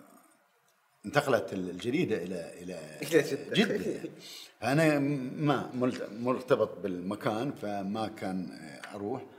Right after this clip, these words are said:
Speaker 1: فهي تركتني. وما بغيت أروح لمنطقة ري-، ليه؟ لأن اللحظة الأولى كأني واجهت نفسي في أول سؤال وجودي بالنسبة للشعر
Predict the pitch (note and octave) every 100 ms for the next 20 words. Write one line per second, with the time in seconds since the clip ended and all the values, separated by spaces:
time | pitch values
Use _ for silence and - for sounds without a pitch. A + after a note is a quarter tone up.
0 | - A#2+ F#3 C3+ A#2+ G2 G2 - D#2 D#2+
1 | - - - - A#2+ A#2+ F#3 D3+ C3+ -
2 | A2 F#2 - E2 F2 C#2 D2 F#2+ F#2+ G2
3 | F#2+ F#2 G#2 D3 C#3+ - B2 - - -
4 | - D3+ F#3 C#3+ D3+ - D#3 D#3 B2 -
5 | - - C3+ B2 B2+ A#2+ A2+ A2+ A2+ G#2
6 | G2 - F#2+ - - A#2 G#2 G#2+ - -
7 | F2+ F2+ F2 - _ _ _ _ A2+ G#2
8 | B2 B2 G#2 A2 F2 F#2+ A2 - G2+ F2+
9 | - C#2 -